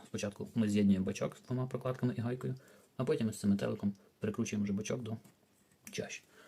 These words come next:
В бачку вже, е, були нормально відрегульовані зливна система і поплавок. Просто їх прикручуємо. Зливна система тут має прокладочку між ба-, бачком і чашею, а поплавок просто виставляємо так, щоб він не терся об стіну, не мішав.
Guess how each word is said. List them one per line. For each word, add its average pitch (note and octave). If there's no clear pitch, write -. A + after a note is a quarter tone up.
В G#2+
бачку A2+
вже, G#2
е, G2
були G#2
нормально G2+
відрегульовані G2
зливна G#2
система G2
і G2
поплавок. -
Просто A#2+
їх A2
прикручуємо. A2+
Зливна G#2+
система G#2
тут -
має G2
прокладочку -
між B2+
ба-, B2+
бачком B2+
і -
чашею, B2
а -
поплавок B2+
просто A2
виставляємо G#2+
так, -
щоб G2
він G2+
не G2
терся G#2
об G#2+
стіну, A#2
не G#2+
мішав. G#2